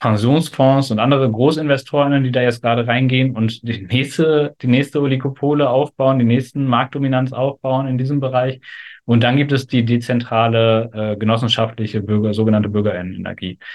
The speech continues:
Und für diese Bereiche braucht es sicherlich verschiedene Antworten und gleichzeitig braucht es eine Verkopplung davon. Und, äh, wir würden sagen, es braucht auf jeden Fall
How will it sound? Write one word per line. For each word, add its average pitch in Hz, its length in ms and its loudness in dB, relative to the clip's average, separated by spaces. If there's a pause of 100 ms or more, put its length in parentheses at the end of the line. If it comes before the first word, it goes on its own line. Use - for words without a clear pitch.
(440)
Und 113 280 2
für 123 460 2 (600)
diese 117 580 2
Bereiche 120 400 0
braucht 120 280 0
es - 40 -20
sicherlich 110 340 -6
verschiedene 107 320 -4
Antworten 131 460 2
und 110 80 2
gleichzeitig 104 320 -2
braucht 101 160 -6
es - 40 -12
eine 101 100 -8
Verkopplung 143 540 0
davon. 120 520 2 (400)
Und, 110 440 2 (160)
äh, 107 220 0
wir 110 140 0
würden 110 200 2
sagen, 107 280 2
es 107 100 -8
braucht 107 180 -4
auf 107 100 -14
jeden 131 300 2
Fall 110 560 0